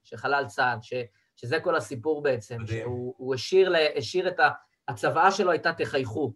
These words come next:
Speaker 1: הוא נפל, הוא החלל הילדי האחרון בצוק איתן, וזה פרויקט שהרב אור עשה, הרים, והרים למשפחה ברמות שאי אפשר להסביר את זה, זה פשוט בחור צדיק, והוא אמר לי, אחרי שעזרתי וכולי, אמר לי, "תשמע, אני עכשיו רוצה לתת לך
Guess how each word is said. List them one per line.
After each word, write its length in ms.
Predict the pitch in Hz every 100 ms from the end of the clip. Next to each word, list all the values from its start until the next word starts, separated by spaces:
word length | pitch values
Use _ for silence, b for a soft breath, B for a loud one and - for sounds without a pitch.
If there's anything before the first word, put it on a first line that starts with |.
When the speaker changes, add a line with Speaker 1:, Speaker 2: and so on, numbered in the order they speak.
| -
Speaker 1:
הוא 100 | 135
נפל, 320 | 120 156 151
הוא 80 | 139
החלל 420 | 123 135 147 151
הילדי 360 | 139 131 131
האחרון 360 | 151 131 131 139
בצוק 300 | 123 147 135
איתן, 340 | 120 123 190 190 _ _ _ _ -
וזה 720 | 113 127 127 123 131 135 131 -
פרויקט 340 | - 139 165 -
שהרב 340 | 139 135 143
אור 240 | 151 147 131
עשה, 420 | 117 151 156 170 -
הרים, 560 | 127 123 165 190 214 214 _ _ _
והרים 520 | 117 113 131 131 175
למשפחה 520 | 190 185 - - 180 185
ברמות 340 | 156 160 175
שאי 160 | 180 190
אפשר 200 | 190 165
להסביר 520 | 127 110 123 156 175
את 60 |
זה, 200 | 170 185
זה 80 | 135 123
פשוט 380 | 123 143 165 -
בחור 420 | - 165 160 - _
צדיק, 540 | - 123 165 214 - _ _ _ _
והוא 160 | - 180
אמר 200 | 220 302
לי, 80 | 277
אחרי 200 | 214 247
שעזרתי 420 | 226 214 262 269
וכולי, 220 | 226 226 247
אמר 140 | 240
לי, 80 | 220
"תשמע, 220 | 220 208
אני 100 | 202
עכשיו 240 | 226 233 180
רוצה 260 | 185 214
לתת 280 | 190 196 170
לך 200 | 165 156